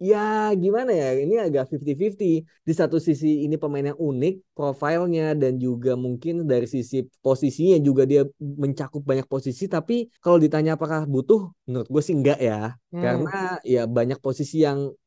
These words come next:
Speaker 1: lebih urgent untuk ditambal, dan ya harganya meskipun nggak mahal ya, kayak cuma tiga puluh lima atau empat puluh juta euro, tapi ya mending uangnya buat beli striker yang mahal aja sekalian, tapi lu langsung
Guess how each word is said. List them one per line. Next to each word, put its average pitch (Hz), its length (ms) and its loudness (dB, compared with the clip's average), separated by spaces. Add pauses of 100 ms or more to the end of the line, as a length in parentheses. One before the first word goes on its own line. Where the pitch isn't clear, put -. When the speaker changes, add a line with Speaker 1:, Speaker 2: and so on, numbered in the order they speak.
Speaker 1:
lebih 151 320 4
urgent 143 480 2
untuk 131 200 -6
ditambal, 139 840 -2
dan 123 400 0
ya 160 320 4
harganya 143 480 -2
meskipun 202 400 -4
nggak 123 120 0
mahal 180 220 -2
ya, 139 100 0
kayak 117 120 -2
cuma 123 160 -4
tiga 127 260 -4
puluh 117 140 0
lima 165 160 -4 (160)
atau 185 160 -6
empat 151 160 -2
puluh 147 160 0
juta 135 240 -2
euro, 147 400 2
tapi 175 400 -2 (200)
ya 113 160 -4
mending 123 280 0
uangnya 123 400 2
buat 123 240 2
beli 123 440 0 (120)
striker 127 560 -6
yang 123 200 -2
mahal 127 320 0
aja 156 200 6
sekalian, 180 480 4
tapi 160 240 -2
lu 190 160 6
langsung 151 560 -4